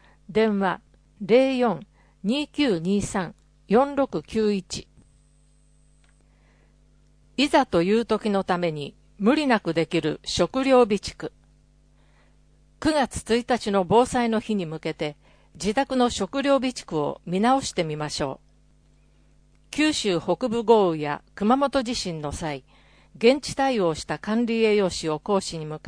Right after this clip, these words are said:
え、災害時でもバランスよく栄養をとるための食料備蓄の工夫などをお伝えします。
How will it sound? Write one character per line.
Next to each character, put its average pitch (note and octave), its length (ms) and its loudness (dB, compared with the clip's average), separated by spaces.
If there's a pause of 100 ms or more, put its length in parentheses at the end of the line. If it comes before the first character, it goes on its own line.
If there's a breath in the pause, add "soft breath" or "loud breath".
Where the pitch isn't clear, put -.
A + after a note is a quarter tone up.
え、 D3 160 -8 (440 soft breath)
災 B3+ 360 0
害 D4 220 0
時 F#3+ 120 -4
で D#3+ 140 0
も D3 220 -6 (120)
バ F3 160 -2
ラ B3 140 0
ン C#4 40 -6
ス - 120 -8
よ C4+ 120 0
く - 200 -4
栄 G#3 180 2
養 A#3 200 2
を A3 100 -2
と A3 120 -2
る F3 120 -4
た D3+ 100 -8
め D3 140 -10
の C3+ 180 -12 (240 soft breath)
食 A3+ 400 -2
料 D4 160 2
備 C4+ 140 0
蓄 - 260 -6
の D3+ 120 -6
工 G3 140 -6
夫 C4 240 0
な B3+ 180 0
ど F3 120 -2
を D3 220 -4
お E3 100 -4
伝 D#3+ 300 -4
え D3+ 80 -6
し - 160 -10
ま C#3 100 -12
す。 - 300 -16